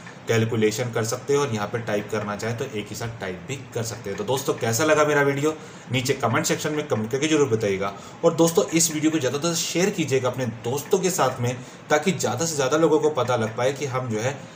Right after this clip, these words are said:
अपना एक तो कैलकुलेटर किस तरीके से ओपन कर सकते हैं लैपटॉप के अंदर में, दूसरा अगर हम कभी एम एस Excel में या एम एस वर्ड में काम कर रहे हैं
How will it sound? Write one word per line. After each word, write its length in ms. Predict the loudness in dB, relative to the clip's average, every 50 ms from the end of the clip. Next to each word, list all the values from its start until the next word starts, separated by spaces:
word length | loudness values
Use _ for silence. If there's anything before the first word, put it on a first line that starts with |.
| -6 -2
अपना 260 | -2 0 2 2 2 2
एक 200 | 2 0 -2 0
तो 100 | 0 2
कैलकुलेटर 520 | 4 4 2 2 2 0 0 2 2 -2
किस 180 | 0 -2 0 2
तरीके 260 | 2 2 2 0 -2
से 140 | -2 -2 -4 -4
ओपन 260 | -4 0 0 0 0 0
कर 100 | -2 -2
सकते 300 | -2 -2 -6 -2 -2 0
हैं 120 | 0 0
लैपटॉप 380 | 0 0 0 0 2 2 2 4
के 80 | 2 0
अंदर 180 | 2 2 0
में, 220 | 0 0 -2 -2 -4 -12 -14 -14 -8 0 2
दूसरा 280 | 2 4 4 4 6
अगर 200 | 6 6 6 6
हम 140 | 4 4 0
कभी 260 | 0 0 2 2 0 0 -2 -6
एम 140 | -4 -2 -2
एस 160 | -2 -4 -4 -4 -6
Excel 260 | -6 -4 -2 -2 -2
में 140 | 0 0 0
या 120 | 0 -2 -2 -2
एम 160 | -4 -4 -4
एस 140 | -4 -6 -2
वर्ड 220 | 0 0 2 2 2
में 160 | 0 -2 -2
काम 200 | 0 0 0 0
कर 140 | 0 0 0
रहे 140 | 0 0 -2
हैं 220 | -2 -2 -4 -6